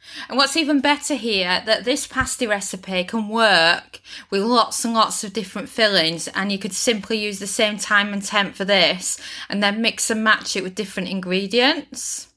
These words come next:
If you're an Aussie, I know how much the Aussies, um, that we read emails from absolutely love a meat pie. So you could also meet, make meat pie, um, pasties as well.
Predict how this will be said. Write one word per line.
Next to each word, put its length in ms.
If 160
you're 140
an 80
Aussie, 680
I 60
know 180
how 180
much 220
the 220
Aussies, 720
um, 560
that 280
we 100
read 220
emails 580
from 400
absolutely 680
love 240
a 60
meat 260
pie. 640
So 260
you 160
could 160
also 480
meet, 380
make 360
meat 300
pie, 640
um, 600
pasties 540
as 160
well. 640